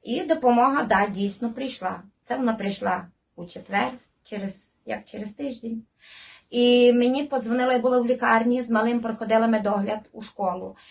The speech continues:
Мені подзвонили з почти і сказали, що: "Машенька, тобі є допомога п'ятнадцять тисяч, але ти знаєш, що ти з тою допомогою маєш робити?" У мене очі на чоло віштрикли. Що я маю з допомогою робити? Яка вона мені по законі положена?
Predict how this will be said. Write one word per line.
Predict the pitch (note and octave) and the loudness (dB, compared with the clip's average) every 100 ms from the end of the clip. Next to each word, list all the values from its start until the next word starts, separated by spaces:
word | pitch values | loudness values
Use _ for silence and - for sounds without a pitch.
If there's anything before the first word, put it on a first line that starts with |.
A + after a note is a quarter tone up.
| - A3+ | -16 -2
Мені | A#3 | -2
подзвонили | A#3+ A#3+ A3+ A3+ A3+ A3+ | 0 -2 0 2 4 0
з | |
почти | - A3+ B3+ B3+ - B3+ C#4 - _ - - | -4 -2 0 -2 -4 -4 -4 -12 _ -20 -12
і | A3 | -12
сказали, | - A3+ A3 A3+ A3 | -4 0 6 6 4
що: | - A3+ A3 | -2 -2 0
"Машенька, | A#3 B3 - G#3 G#3 | 2 0 -2 -8 -6
тобі | G#3 A#3 | -6 -4
є | B3 A#3+ | 0 0
допомога | A#3 B3+ C4 D4 A3 F#3+ F#3 - | 0 -2 0 2 0 -4 -8 -14
п'ятнадцять | G#3+ A3 A3 A3 G#3 | -8 -4 -4 -4 -10
тисяч, | A#3 G3+ F#3+ G3 - - - - - | -6 -6 -6 -14 -18 -20 -20 -20 -10
але | - A3 | -2 2
ти | B3 C#4+ | 2 0
знаєш, | D4 D#4 C#4+ - | 0 0 0 -4
що | A3 | -6
ти | G#3+ | -8
з | G#3 | -6
тою | G#3+ G#3+ | -4 -2
допомогою | G3 G#3+ A#3 B3 A#3+ | -4 -2 0 0 2
маєш | A3+ G#3+ G#3 G#3+ | 2 0 -4 -8
робити?" | G#3 F3+ E3+ - G3+ _ _ _ _ _ _ _ A3 | -2 -2 -2 -8 -18 _ _ _ _ _ _ _ -10
У | |
мене | G#3 G#3 G3+ | -4 -4 -2
очі | A#3 A#3 A3+ | -4 -2 -4
на | A3+ | -4
чоло | - A#3+ A3 | -2 -4 -2
віштрикли. | G3 - - G3+ - - _ _ | -6 -10 -16 -16 -16 -18 _ _
Що | - - | -12 -2
я | B3+ A3 | 0 0
маю | A3 C#4 C4+ | 0 0 -2
з | |
допомогою | A3+ A#3 A#3+ B3 A#3+ | -6 -2 2 2 2
робити? | A#3+ G#3+ G#3 G#3+ | 0 -2 -4 -4
Яка | G#3+ G#3 A#3+ | -10 -4 -2
вона | A#3+ | 2
мені | A#3 A3+ A#3+ | 4 2 2
по | A#3+ | -2
законі | A#3 A3+ A3+ A#3 | -4 -2 2 2
положена? | A3+ A#3 A3 F#3 F#3 G3 | 0 -2 -2 -2 -6 -8